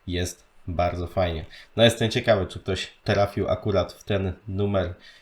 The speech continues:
e, czternaście. E, no, ale to już, e, zobaczymy, może ktoś napisze właśnie w komentarzach. Okej, także teraz zrobimy sobie chwilę pauzy i za chwilę,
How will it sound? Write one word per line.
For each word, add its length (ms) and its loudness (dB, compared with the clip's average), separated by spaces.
e, 160 2
czternaście. 1000 0
E, 460 4
no, 120 -2
ale 360 6
to 140 0
już, 380 -6
e, 360 -4
zobaczymy, 640 -4
może 300 -2
ktoś 320 -6
napisze 540 0
właśnie 400 -4
w 80 -20
komentarzach. 640 -2
Okej, 320 0
także 300 -8
teraz 320 2
zrobimy 340 -2
sobie 260 -4
chwilę 320 -4
pauzy 540 2
i 80 0
za 160 0
chwilę, 400 0